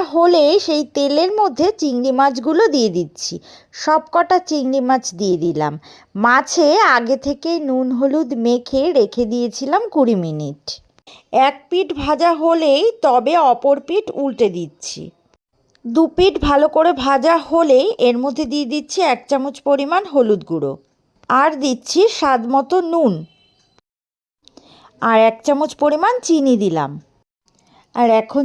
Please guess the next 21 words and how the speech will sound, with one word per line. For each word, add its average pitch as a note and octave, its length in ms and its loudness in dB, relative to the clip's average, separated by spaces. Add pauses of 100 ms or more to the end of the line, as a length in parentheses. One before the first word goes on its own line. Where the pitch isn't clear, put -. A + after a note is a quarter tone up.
দিচ্ছি C#4 380 -2
গরম A#3+ 420 4
জল। E3 240 -4 (360)
জলটা A#3 460 2 (120)
বুঝেই C4 520 -2
দিতে C#4 340 -4
হবে, C#4+ 320 0 (160)
তবে B3 260 2 (140)
খুব E4 280 -2 (120)
বেশি D4 320 -6 (140)
ঝোল C4+ 400 2 (120)
যদি C#4 300 -4
রাখতে A#3+ 440 -2
চাও, D4+ 260 0 (480)
তাহলে A#3+ 500 0
একটু - 340 -4
বেশি A3 320 0
দেবে। D#3 220 -6 (520)
আমি A3 360 0
এখানে B3 440 0
ছোট A3+ 300 -4